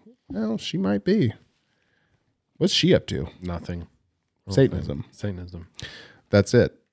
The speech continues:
Speaker 1: No, yeah, I know what you're talking about, though, 'cause
Speaker 2: Mm-hmm.
Speaker 1: that little girl, I remember her being interviewed and talking about how she was forced to do all these, and,
Speaker 2: Yeah.
Speaker 1: like,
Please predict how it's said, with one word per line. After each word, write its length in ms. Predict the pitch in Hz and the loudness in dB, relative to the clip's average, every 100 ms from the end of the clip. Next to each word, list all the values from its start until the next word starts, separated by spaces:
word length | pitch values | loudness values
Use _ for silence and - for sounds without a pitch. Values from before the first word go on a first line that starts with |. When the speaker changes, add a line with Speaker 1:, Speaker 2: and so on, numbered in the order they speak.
| _ _ _ _ - | _ _ _ _ 2
Speaker 1:
No, 200 | 120 113 | 8 8
yeah, 240 | 107 95 | 8 4
I 100 | 78 | 2
know 180 | 101 113 | 0 2
what 120 | 113 | 2
you're 80 | 82 | 2
talking 260 | 98 95 87 | 2 2 2
about, 220 | 80 - | 0 -2
though, 160 | 80 82 | -2 2
'cause 120 | 131 | 4
Speaker 2:
Mm-hmm. 80 | 123 | 6
Speaker 1:
that 160 | 82 | 4
little 200 | 95 101 | 0 0
girl, 580 | 92 95 95 87 76 - _ _ _ _ - | 2 2 4 2 0 -4 _ _ _ _ -2
I 80 | |
remember 400 | 104 95 101 95 | 0 2 2 2
her 140 | 92 95 | 0 0
being 240 | 92 82 | -2 -4
interviewed 680 | 85 90 87 76 71 67 - - | -4 -6 -6 -6 -6 -8 -12 -10
and 160 | 90 | -10
talking 320 | 85 - 87 87 | -8 -8 -6 -4
about 440 | 85 80 73 - - | -2 -2 -4 -6 -14
how 160 | - 82 | -10 -8
she 220 | - 95 | -6 -6
was 160 | 95 - | -8 -10
forced 400 | - 95 - - | -6 -6 -6 -8
to 80 | |
do 160 | - 87 | -4 -2
all 100 | 85 | -2
these, 220 | 82 80 | -4 -6
and, 140 | - 110 | -2 2
Speaker 2:
Yeah. 100 | 127 | 2
Speaker 1:
like, 220 | 82 - | 0 -6